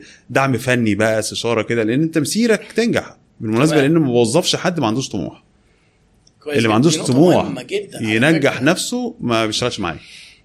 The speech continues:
Speaker 1: يعني
Speaker 2: يعني
Speaker 1: اللي ما
Speaker 2: يجي
Speaker 1: يهموش
Speaker 2: يقول لك في
Speaker 1: مصلحة
Speaker 2: الانترفيو،
Speaker 1: نفسه.
Speaker 2: في، يقول لك في الانترفيو: "أنا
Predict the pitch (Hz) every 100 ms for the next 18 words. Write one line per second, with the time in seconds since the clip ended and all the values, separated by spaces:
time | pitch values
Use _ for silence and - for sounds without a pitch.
0 | _ _ _ - 110 110 120 123 127 127
1 | - 135 196 190 131 165 170 165 160 170
2 | - 113 143 180 190 - 156 147 147 127
3 | 131 151 185 170 - 147